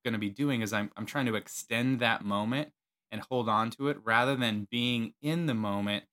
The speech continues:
and just seeing and appreciating, like, "This is great." That's a, that's it. I mean, it doesn't have to be more than that. It also is not less than that, 'cause it's a great moment where we're laughing, we're telling jokes, we're, you know, sharing or whatever we're doing.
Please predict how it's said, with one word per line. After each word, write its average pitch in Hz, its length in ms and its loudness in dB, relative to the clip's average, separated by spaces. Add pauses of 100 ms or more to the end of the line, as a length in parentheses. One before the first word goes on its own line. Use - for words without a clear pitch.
(360)
and 120 120 0
just - 300 -2
seeing 131 320 0
and 113 80 -2
appreciating, 113 640 -4
like, 104 180 -4 (180)
"This 151 140 -8
is 120 120 -6
great." 127 380 -8 (1080)
That's 139 160 -8
a, 185 160 -4
that's 143 200 -2
it. 170 180 -4 (240)
I 135 40 -6
mean, 135 140 0
it 135 100 2
doesn't 147 200 2
have 139 140 0
to 135 60 -20
be 120 160 0
more 113 360 0
than 117 180 0
that. 98 320 -2
It 147 100 -2
also 160 240 0
is 107 100 -2
not 131 200 0
less 175 200 4
than 101 140 -4
that, 92 220 -8
'cause 139 140 -4
it's 147 120 -8
a - 40 -6
great 123 360 -6
moment 113 520 0 (420)
where 110 460 2
we're 107 120 0
laughing, 110 640 2
we're 110 120 -2
telling 107 280 -2
jokes, 101 580 0
we're, 98 360 -4 (180)
you 107 100 -14
know, 95 80 -10
sharing 120 380 2
or 110 80 0
whatever 131 360 2
we're 110 120 0
doing. 107 460 0